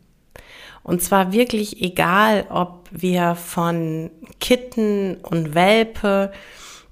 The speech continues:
oder von adulter Katze und Welpe oder von Kitten und adultem Hund sprechen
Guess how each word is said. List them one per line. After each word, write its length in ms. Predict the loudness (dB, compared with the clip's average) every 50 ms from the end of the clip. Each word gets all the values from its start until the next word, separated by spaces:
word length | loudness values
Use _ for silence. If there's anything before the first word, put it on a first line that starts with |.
| -20 -8 -2
oder 520 | 0 2 4 4 4 4 4 4 4 2 0
von 360 | -2 -2 -2 -2 -2 -2 -4 -6
adulter 640 | -8 -8 -6 -2 2 4 4 4 4 4 2 0 0
Katze 680 | -2 -4 -2 -2 -2 -2 -2 -6 -4 -2 0 0 0 -2
und 300 | -2 0 0 0 2 2
Welpe 840 | 2 2 4 2 2 0 -2 -2 -2 -2 0 0 2 0 0 -2 -4
oder 640 | -4 -2 0 0 0 0 2 2 2 2 2 0 -2
von 400 | -4 -6 -6 -6 -6 -6 -6 -4
Kitten 560 | -2 0 -2 -2 -2 -4 -2 -2 0 -2 -2
und 260 | -2 -2 -2 -2 -2
adultem 640 | -4 -6 -6 -4 -4 -4 -4 -4 -6 -6 -6 -2 0
Hund 240 | 0 2 0 0 -2
sprechen 720 | -6 -10 -8 -4 -2 0 0 0 -2 -2 -2 -2 -2 -4